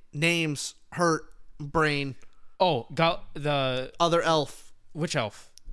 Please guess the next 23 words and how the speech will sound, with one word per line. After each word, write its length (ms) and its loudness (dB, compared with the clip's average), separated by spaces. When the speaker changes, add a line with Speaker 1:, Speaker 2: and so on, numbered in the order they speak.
Speaker 1:
Friend 300 4
of 140 -4
Gandalf 680 0
Speaker 2:
Uh, 40 -16
Speaker 1:
and 220 2
Galadriel. 580 2
Speaker 2:
huh? 100 -4
Speaker 1:
Help, 340 -2
help 240 -4
me. 240 -10
Speaker 2:
Elrond? 440 -2
Speaker 1:
Elrond, 380 4
thank 220 2
you. 60 6
Speaker 2:
Oh, 40 4
you 240 0
Speaker 1:
God, 320 4
Speaker 2:
idiot. 120 -4
Speaker 1:
God. 300 2
Speaker 2:
You 100 -6
couldn't 240 -2
name 240 -4
Elrond? 560 -6